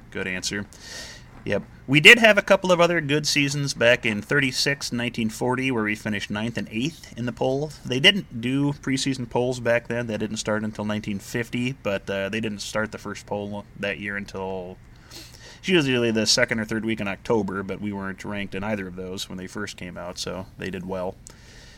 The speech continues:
And then both, uh, Frankie and Bill did have a season where we started unranked and did finish in the top twenty-five, so you are correct. It never happened under Osborne or, uh, under Bo.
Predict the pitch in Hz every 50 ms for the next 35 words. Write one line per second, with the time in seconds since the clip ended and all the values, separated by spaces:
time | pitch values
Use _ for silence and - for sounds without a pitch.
0 | - - - - - 135 131 131 131 127 135 151 170 165 - 151 147 147 147 143
1 | 139 - 147 147 156 165 - 160 151 151 147 147 127 120 123 131 143 151 143 135
2 | 131 135 131 127 123 123 - - 135 131 131 131 131 120 107 110 113 - - 123
3 | 117 117 113 113 113 113 110 110 110 120 120 - 110 104 104 110 104 - - 120
4 | 113 110 110 - 107 101 101 - 110 107 - - 110 104 101 101 95 - - 120
5 | 101 92 90 90 95 101 - - - - - 92 92 95 98 101 101 - - 101
6 | 101 101 98 - 98 92 - 101 101 98 98 104 104 101 101 101 101 98 98 95
7 | 101 104 104 101 - 101 101 101 104 107 104 101 101 - 98 101 104 101 101 101
8 | 98 95 95 101 107 104 101 95 95 90 92 104 98 85 92 104